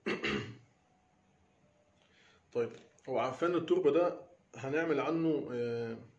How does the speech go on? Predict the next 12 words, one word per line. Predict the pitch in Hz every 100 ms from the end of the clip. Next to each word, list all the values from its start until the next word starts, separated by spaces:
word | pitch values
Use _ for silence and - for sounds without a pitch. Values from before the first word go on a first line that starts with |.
| _ _ _ _ _ _ - _ -
يعني | 113 117 117
فيديو | 135 147
مستقل | 139 - - 151 147
برضو، | 143 151 - -
لأن | 120 120
هو | 131
برضو | 135 135 127
موضوع | 120 139
كبير، | 139 139 165 151 - - - _ -
لكن | 139 151 143
باختصار | 147 - 131 156
شديد، | - 127 117 -